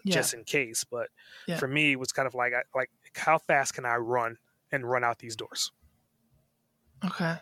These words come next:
Speaker 1: So w-, when you've realised that you've got an issue with your grip and the feeding aspect of things,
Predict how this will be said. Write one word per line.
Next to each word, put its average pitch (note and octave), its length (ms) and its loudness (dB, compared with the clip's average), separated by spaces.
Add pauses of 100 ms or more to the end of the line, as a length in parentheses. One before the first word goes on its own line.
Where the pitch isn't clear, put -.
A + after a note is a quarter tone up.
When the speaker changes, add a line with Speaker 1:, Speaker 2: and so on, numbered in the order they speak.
(600)
Speaker 1:
So A#3+ 380 4 (880)
w-, A#3 180 -10 (100)
when A#3+ 440 4
you've B3+ 240 4
realised G3 400 4
that D#3+ 60 -6
you've F#3 100 -2
got F3 160 2
an E3 100 0
issue F3 340 2
with D#3 160 0
your D3+ 100 -2
grip D#3+ 440 -2 (540)
and E3 220 2
the D#3+ 40 0
feeding D#3+ 440 2
aspect D#3+ 420 -2
of D#3+ 100 -2
things, - 420 -4